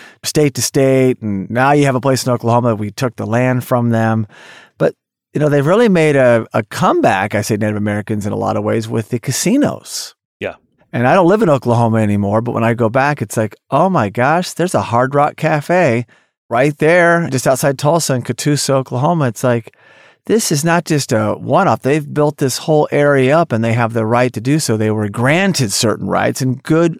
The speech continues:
Speaker 1: for them. They've taken advantage of that and really had a resurgence. And now I, like, stories like this are coming to the forefront.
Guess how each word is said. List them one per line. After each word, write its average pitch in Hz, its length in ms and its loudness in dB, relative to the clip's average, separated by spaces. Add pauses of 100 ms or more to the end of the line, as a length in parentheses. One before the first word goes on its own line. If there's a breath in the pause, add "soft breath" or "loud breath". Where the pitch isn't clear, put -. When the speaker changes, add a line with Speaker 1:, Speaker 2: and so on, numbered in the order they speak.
Speaker 1:
for 131 420 2
them. 120 600 0 (320 soft breath)
They've 110 240 -2
taken 139 380 -2
advantage 123 520 -2
of 101 120 -4
that 104 280 -2 (460 loud breath)
and 107 540 -4
really 123 580 2
had 117 240 0
a 117 240 2
resurgence. 143 760 -2
And 110 120 -2
now 113 180 0
I, 117 80 2
like, 113 220 0
stories 139 340 2
like 123 140 -2
this 139 160 -4
are 117 80 -4
coming 120 240 0
to 107 60 0
the 107 100 -4
forefront. 160 720 0